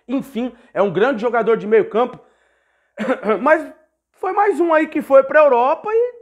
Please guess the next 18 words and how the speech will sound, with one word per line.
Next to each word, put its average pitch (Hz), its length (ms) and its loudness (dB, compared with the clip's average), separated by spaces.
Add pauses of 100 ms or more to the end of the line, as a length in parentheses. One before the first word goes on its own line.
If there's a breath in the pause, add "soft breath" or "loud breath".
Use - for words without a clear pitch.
(120)
vai 247 200 0
bater 269 320 0
e 285 40 -4
voltar, 330 640 -4 (180)
né? 196 140 -8
Fez 196 160 -6
alguns 214 280 -6
bons 202 260 -4
jogos 214 340 -2
lá 302 320 0
e 262 60 -2
tal, 359 720 -4 (240)
parece 202 220 -10
que 208 80 -16
brigou 208 320 -2
com 202 80 -10
o 190 40 -6
Sampaoli, 262 840 2